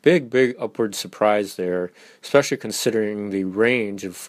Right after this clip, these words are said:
of forecasts was minus thirty-five to minus eighteen. So there was no, not one, uh, person, uh, forecasted a positive reading,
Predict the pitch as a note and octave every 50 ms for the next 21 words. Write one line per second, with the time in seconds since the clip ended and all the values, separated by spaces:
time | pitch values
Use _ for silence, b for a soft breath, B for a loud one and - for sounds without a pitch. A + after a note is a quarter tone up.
0 | - - A2+ G2+ - - G#2+ G#2 G2 - - G2 G2 - - - F#2 F2+ F2 -
1 | G#2 G2+ G#2 G#2+ - - - G#2 F#2+ G2 - - G#2+ G#2 G#2 G#2+ A2 A2 - -
2 | G2 F#2+ F#2 F#2 F#2 - - - F2+ F2 - - A#2 G#2+ G2 F2 F2 B B B
3 | B B B B B B _ - - G#2+ G2+ G2+ F#2+ - B B B B B B
4 | B B B - C3 A#2+ A#2+ A2 G#2+ G#2+ A#2 B2 B2+ C3+ C3+ C3 - - - _
5 | _ _ - B2 A2+ A2+ A#2+ A2 A#2 B2 C3 B2 - _ _ _ _ _ - A#2
6 | A2 A2 A2 G#2 - - - B2+ A#2+ - - A2 G#2 G2 G2+ G#2+ - - _ -
7 | G#2 G2 F#2+ F#2+ F#2+ F#2+ F#2 F#2 G2 G#2+ A1 G1+ - A#1+ - - - - - -
8 | A#2+ A2+ - A#2 G#2+ G#2 - - A2+ G2+ G#2+ - - A2 G2+ G2+ G2 - - G#2+
9 | A2+ G#2+ G2+ G2+ G#2 F#2+ F#2 G2+ A2 A2+ G#2 F#2 F2 F2 F#2